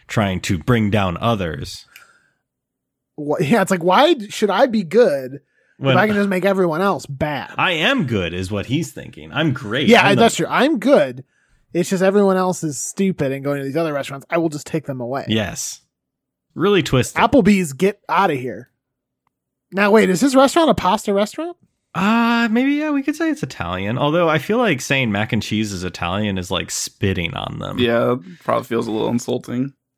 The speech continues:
Speaker 2: I, is it not Italian? I, I don't
Speaker 1: I, no, I think it's purely like a, an American dish.
Speaker 3: Yeah, I don't think it's an Italian dish.
Speaker 2: I'm now looking up the history of macaroni and cheese on Wikipedia.
Speaker 1: I just feel like that's not it-,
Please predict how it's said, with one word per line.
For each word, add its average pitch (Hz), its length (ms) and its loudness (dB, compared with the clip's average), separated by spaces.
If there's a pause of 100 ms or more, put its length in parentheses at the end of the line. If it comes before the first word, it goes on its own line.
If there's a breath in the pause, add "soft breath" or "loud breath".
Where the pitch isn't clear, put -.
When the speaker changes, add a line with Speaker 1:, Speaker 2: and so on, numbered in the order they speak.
(180)
Speaker 2:
I, 143 140 -14 (100)
is 165 160 -6
it 170 100 -2
not 160 260 -2
Italian? 208 540 -2
I, 180 120 0
I 180 240 -4 (100)
don't 254 180 -4 (100)
Speaker 1:
I, 143 120 0 (180)
no, 135 180 -4
I 135 180 2
think 165 200 0
it's 139 160 -4
purely 117 540 -2
like 92 240 -6
a, 87 260 -6 (220)
an 92 60 -8
American 90 520 -4
dish. 95 480 -6 (140)
Speaker 3:
Yeah, 123 160 0
I 127 40 0
don't 202 200 -4
think - 160 -4
it's 185 100 -10
an - 80 -14
Italian - 440 -12
dish. - 300 -12 (640)
Speaker 2:
I'm 170 240 -6
now 196 280 4
looking 254 340 2
up 220 180 2
the 190 120 0
history 196 340 4
of 185 80 4
macaroni 175 480 -2
and 160 120 -4
cheese 160 240 -2
on 139 160 -10
Wikipedia. 123 420 -12
Speaker 1:
I 120 80 0
just 139 240 0
feel 127 240 0
like 98 200 0
that's 90 240 -6
not 82 200 -2
it-, - 180 -10